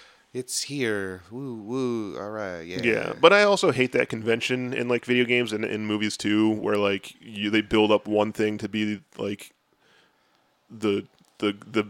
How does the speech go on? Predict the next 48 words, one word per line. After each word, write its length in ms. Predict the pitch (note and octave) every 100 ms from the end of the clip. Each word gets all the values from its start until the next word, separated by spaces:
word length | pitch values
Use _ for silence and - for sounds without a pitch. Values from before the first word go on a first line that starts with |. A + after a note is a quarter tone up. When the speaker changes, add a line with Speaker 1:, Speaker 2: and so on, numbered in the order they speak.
| G2 -
Speaker 2:
the 80 | G#2+
villain, 480 | A#2+ G#2+ A2+ A#2 A2
like, 140 | A2
Speaker 1:
Yeah. 80 | A2
Speaker 2:
the 60 |
bad 180 | F#2 G#2+
guy, 180 | A#2 A#2
and 160 | A2+ A2+
then 100 | A2
all 160 | A2
of 40 | A2
a 80 |
sudden, 360 | - G#2+ G#2+ G#2+
like, 240 | G#2 G2+ -
a 80 | G#2
new 180 | G2+
villain 360 | G2+ G#2 G#2+ G#2+
appears 340 | G#2 A2 G#2+
out 80 | A2
of 60 | G#2+
nowhere. 480 | G#2+ A2 A2+ A2+ -
Speaker 1:
Yeah, 240 | G#2+ G2 E2 -
Speaker 2:
It's 140 | - A#2
Speaker 1:
so 80 | B2+
Speaker 2:
like 140 | A2+
Speaker 1:
they 40 |
didn't 180 | F2+ F#2+
know 80 | F2+
how 120 | F2+
to 220 | E2+ E2 D#2+ _ _ _ _ _
fit 380 | - - F2+ -
that 220 | F#2 D#2+
character 440 | - F2 E2+ - F#2
in, 100 | F2+
but 80 | E2
they 60 |
really 160 | F2+ F2
wanted 360 | E2 E2+ E2+ F2
to, 400 | F#2 F2+ F2+ E2+
and 120 | D#2+
they 40 |
didn't 200 | D#2+ F2
know 120 | E2 E2
how 120 | E2+
to 60 |
wrap 320 | D2+ E2+ E2+ E2+
up 100 |
the 80 | -